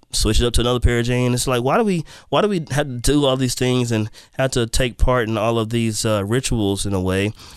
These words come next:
That we believe will help control, uh, the outcome of the game. I mean, even with the Iron Bowl just passing by, that used to be the most stressful week to me because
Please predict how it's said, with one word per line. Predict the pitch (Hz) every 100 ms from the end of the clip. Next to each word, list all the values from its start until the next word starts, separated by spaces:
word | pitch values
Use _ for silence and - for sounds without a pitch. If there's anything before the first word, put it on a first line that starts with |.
| - _ - 104
That | 110 107 98
we | 117
believe | 110 104 101 110 107
will | 104 101
help | 110 101
control, | 101 95 107 107 104 98 - - _ -
uh, | 101 95 85 - _
the | 87 73 90 104 92
outcome | 120 - - 113 101
of |
the | 90
game. | 85 107 101 85 - _ _ _ _ _ - 95
I |
mean, | 101 95
even | 127 143 135 127 - - _ -
with | 107
the | -
Iron | 110 123 117
Bowl | 110 107
just | 104 107 -
passing | - 110 107 104
by, | 101 104 101 98 - - -
that | - -
used | 135 120
to |
be | 113 110
the | 101
most | 104 113 -
stressful | 120 123 - 104
week | 110 147
to | - 101
me | 98
because | 92 98 101 98